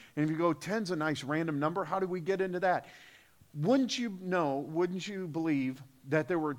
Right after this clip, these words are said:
ten gods in Egypt that one at a time our God seemed to conquer? And so you, you have these ten plagues, or more than that,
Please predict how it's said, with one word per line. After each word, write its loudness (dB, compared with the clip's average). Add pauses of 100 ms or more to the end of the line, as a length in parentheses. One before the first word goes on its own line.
ten -4
gods -2 (100)
in 2
Egypt -4 (220)
that 2
one 0
at -2
a -4
time -2
our 2
God -2
seemed -4
to -6
conquer? -6 (720)
And 2
so 4 (160)
you, 0
you 0
have 4
these -2
ten -2
plagues, -2
or 4
more 2
than -2
that, 0